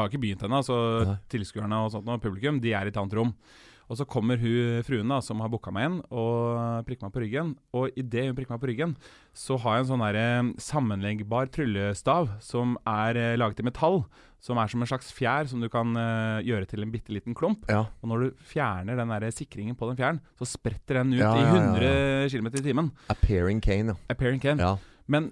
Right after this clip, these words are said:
Speaker 1: når hun prikker meg,
Speaker 2: Klassiker.
Speaker 1: når hun prikker meg på ryggen,
Speaker 2: Ja.
Speaker 1: så forsvinner denne A pairing cane, eh, bare sånn mirakuløst vis ut av kofferten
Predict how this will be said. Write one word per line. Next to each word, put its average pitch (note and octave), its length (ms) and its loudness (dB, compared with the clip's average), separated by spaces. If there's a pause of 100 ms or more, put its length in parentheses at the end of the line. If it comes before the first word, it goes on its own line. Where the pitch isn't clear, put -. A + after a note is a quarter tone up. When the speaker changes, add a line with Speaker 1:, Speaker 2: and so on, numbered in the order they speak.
Speaker 1:
når D#3+ 180 4
hun D#3+ 80 4
prikker B2 240 4
meg, B2 80 0
Speaker 2:
Klassiker. C3+ 160 -2 (100)
Speaker 1:
når D3+ 240 4
hun D#3+ 140 4
prikker D#3+ 260 0
meg C3 60 0
på D#3 80 2
ryggen, D3+ 240 2 (240)
Speaker 2:
Ja. G2 120 2
Speaker 1:
så C#3+ 460 -2
forsvinner C3+ 600 -2
denne C3+ 240 2
A B2+ 60 -4
pairing C#3 260 -2
cane, C3 300 -2 (140)
eh, C#3 140 -2
bare C#3 180 2
sånn C#3 260 0 (400)
mirakuløst C#3 720 2
vis D3+ 280 0 (120)
ut D3 240 0
av D3+ 100 0
kofferten D3 360 0